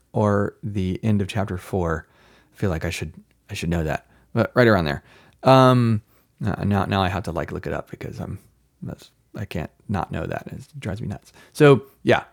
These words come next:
the last chapter, the last verse of chapter four, um, is where that appears.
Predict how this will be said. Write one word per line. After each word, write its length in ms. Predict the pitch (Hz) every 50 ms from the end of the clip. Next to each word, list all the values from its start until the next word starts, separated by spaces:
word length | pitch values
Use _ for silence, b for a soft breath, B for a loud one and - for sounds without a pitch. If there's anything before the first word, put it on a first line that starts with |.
| _
the 100 | - 101
last 400 | 101 104 98 98 101 - - - _ _ _ _ -
chapter, 440 | - 95 82 - - 85 85 - -
the 160 | - 127 131 113
last 260 | 110 104 107 104 -
verse 260 | 101 92 92 92 -
of 100 | 87 87
chapter 420 | - - - - - - - - _ _ _ _
four, 340 | - 90 85 78 - - - _ b b b b b b b b b -
um, 380 | - 92 85 80 80 80 - - _ -
is 200 | - 104 - -
where 200 | 78 78 76 -
that 280 | 82 78 80 - - _
appears. 380 | - - - 151 160 156 -